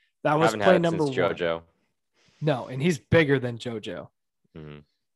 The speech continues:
Speaker 1: And then the second was Sean McGrew ripped off the biggest run of the day, and it was around midfield, and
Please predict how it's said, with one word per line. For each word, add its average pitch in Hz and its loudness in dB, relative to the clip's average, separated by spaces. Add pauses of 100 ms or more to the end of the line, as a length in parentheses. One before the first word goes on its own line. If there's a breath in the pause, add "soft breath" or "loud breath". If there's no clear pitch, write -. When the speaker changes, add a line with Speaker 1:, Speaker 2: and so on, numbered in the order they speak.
(160)
Speaker 1:
And 156 0
then 147 2
the 120 -10
second 180 -2 (520)
was 131 -2 (240)
Sean 170 0
McGrew 143 0 (340)
ripped 143 -4
off 151 -2
the 131 -10
biggest 127 -6
run 127 -4
of 113 -12
the 107 -10
day, 113 -8 (340)
and 120 -8
it 139 -10
was 127 -8
around 139 0
midfield, 131 -2 (640)
and 131 -2